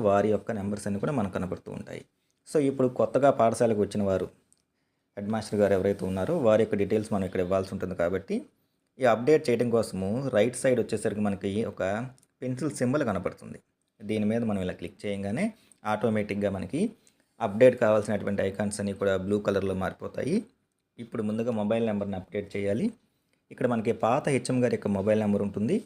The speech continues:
దాని బదులు మనం కొత్తగా పాఠశాలకు వచ్చినటువంటి హెచ్ఎం గారి యొక్క మొబైల్ నెంబర్ ఇవ్వాలి. నెక్స్ట్ అట్లాగే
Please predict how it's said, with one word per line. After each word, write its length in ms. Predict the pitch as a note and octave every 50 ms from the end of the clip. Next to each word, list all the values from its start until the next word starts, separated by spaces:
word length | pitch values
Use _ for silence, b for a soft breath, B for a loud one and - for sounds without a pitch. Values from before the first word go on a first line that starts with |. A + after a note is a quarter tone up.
| - _ _ _ - - G2
దాని 180 | G2+ G2 G#2+ G2
బదులు 240 | G#2 F#2+ G#2 C3+ G3 B3+ - _ _ _ _ _ _ _ _ _ _ _ _ A#2+
మనం 140 | A#2 A#2 A2+
కొత్తగా 400 | - A#2+ A2 - B2+ C3+ B2+ A#2 G2+ G#2 A#2+ C#3 - - _ _ -
పాఠశాలకు 420 | A2 A2+ A#2 - - A#2 A2+ G#2+ G#2+
వచ్చినటువంటి 360 | F#2+ - G#2+ G#2 G2+ G2 F#2+
హెచ్ఎం 220 | F#2+ F#2+ - G#2+ G#2
గారి 120 | G#2 G2+ G2+
యొక్క 120 | G2+ - F#2 F#2
మొబైల్ 220 | F#2+ G2 G#2 G#2 G#2
నెంబర్ 180 | G#2 G2+ G2 G2
ఇవ్వాలి. 320 | F#2+ G2 G2 G2 B2+ F3 A3 A3 - _ _ _ _ _ -
నెక్స్ట్ 240 | G#2 G#2 - - G#2+
అట్లాగే 360 | G2+ - A2 G#2+ G2+ G2 G2